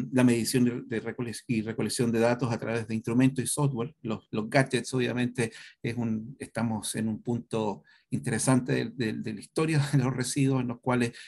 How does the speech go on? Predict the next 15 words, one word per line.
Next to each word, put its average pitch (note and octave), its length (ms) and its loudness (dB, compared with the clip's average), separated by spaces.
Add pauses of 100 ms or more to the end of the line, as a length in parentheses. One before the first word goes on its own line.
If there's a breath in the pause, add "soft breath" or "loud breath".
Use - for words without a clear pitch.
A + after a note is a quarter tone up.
(100)
se - 120 -4
pueden A#2+ 240 2
medir A#2+ 220 2
cosas B2 360 -2
que - 80 -2
antes, A#2 460 -4
eh, B2 160 -6
estaban A2+ 540 -4
fuera B2+ 320 4
de A#2+ 120 2
las G2+ 140 0
posibilidades A2+ 760 2
y B2+ 60 0
por B2+ 200 -4
ende C3+ 320 2